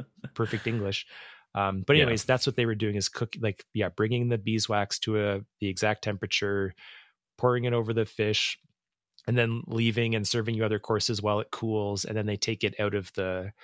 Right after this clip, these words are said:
Speaker 1: uh, the beeswax and take it back to the kitchen to plate it.
Speaker 2: Wow,
Speaker 1: Yeah.
Speaker 2: man, that's so cool.
Speaker 1: <laughs>
Speaker 2: I've never even heard of that, cooking food with beeswax at the table. Like,
Speaker 1: Yeah.
Speaker 2: yeah.
Speaker 1: And I think they, if I, I don't remember all the elements, but when the plate came back finished, like, it had other,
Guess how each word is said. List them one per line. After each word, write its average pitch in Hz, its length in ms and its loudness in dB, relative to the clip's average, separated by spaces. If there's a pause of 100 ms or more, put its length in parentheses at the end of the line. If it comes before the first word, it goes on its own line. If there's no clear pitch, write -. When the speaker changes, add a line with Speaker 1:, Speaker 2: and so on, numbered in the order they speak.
(420)
Speaker 1:
uh, 95 240 -2
the 95 120 -2
beeswax 95 600 -2
and 98 200 -2
take 107 160 0
it 98 60 -2
back 104 180 2
to - 60 -14
the - 60 -6
kitchen - 340 -2
to 98 60 -8
plate - 260 -6
it. - 80 -6 (180)
Speaker 2:
Wow, 71 320 0
Speaker 1:
Yeah. 73 120 -2
Speaker 2:
man, 80 100 -4
that's 90 180 -4
so - 160 0
cool. - 420 2
Speaker 1:
<laughs> - 840 -8
Speaker 2:
I've 113 100 6
never 139 220 6
even 139 180 0
heard 127 220 4
of 131 80 -4
that, 90 320 2
cooking 90 320 0
food 80 220 0
with 82 120 -6
beeswax 76 480 0
at 73 140 0
the - 80 -14
table. 101 400 -2
Like, - 280 -2 (500)
Speaker 1:
Yeah. 151 260 4
Speaker 2:
yeah. 78 120 0 (140)
Speaker 1:
And 135 200 4
I 131 140 2
think 151 280 0
they, 127 240 4
if 117 260 -2
I, 120 120 4
I - 40 -2
don't 123 80 0
remember 147 300 2
all 110 160 2
the 107 160 0
elements, 101 400 0
but - 260 -2
when 113 300 0
the 107 80 0
plate 120 320 0
came 110 240 -2
back 101 260 0
finished, 101 400 -2
like, 107 140 0
it 120 80 0
had 117 280 2
other, 104 360 0